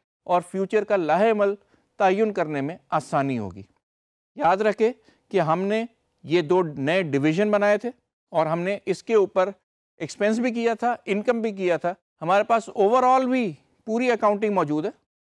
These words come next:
लेकिन हमारे पास इसका ब्रेकअप मौजूद है इन दो डिवीजन वाइज। जैसे कि आपने देखा कि हमने अपने पास क्लासेस डिफाइन की और उन क्लासेस के बेस के ऊपर हमने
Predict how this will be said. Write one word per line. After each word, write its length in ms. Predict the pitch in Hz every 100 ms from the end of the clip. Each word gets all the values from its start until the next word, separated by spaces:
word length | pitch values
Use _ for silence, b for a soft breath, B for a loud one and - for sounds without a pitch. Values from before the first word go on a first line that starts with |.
| _ _ _ 131
लेकिन 240 | 165 202
हमारे 240 | 180 226
पास 300 | 294 202 196 -
इसका 220 | 175 196
ब्रेकअप 420 | 135 147 214 240
मौजूद 420 | 214 170 135 139 123
है 140 | 123 _ _ _ _ _ _ _
इन 260 | 180 196 202 _
दो 380 | 127 120 151 180 -
डिवीजन 520 | 117 123 131 123 160 170 -
वाइज। 260 | 117 92 - _ _ _ _ _ _ _ _ _
जैसे 180 | 147 147
कि 60 | 214
आपने 220 | 208 208
देखा 260 | 175 185 220
कि 100 | 220
हमने 440 | 165 170 185 214 - _ _ _ _
अपने 280 | - 160 196
पास 420 | 208 165 170 - - _ -
क्लासेस 400 | 156 165 226 220
डिफाइन 340 | 202 208 208
की 240 | 196 214 233 _ -
और 160 | 170 190
उन 140 | 196 196
क्लासेस 380 | 180 202 247 220
के 120 | 214
बेस 240 | 165 170
के 120 | - 180
ऊपर 240 | - 175
हमने 380 | 151 160 175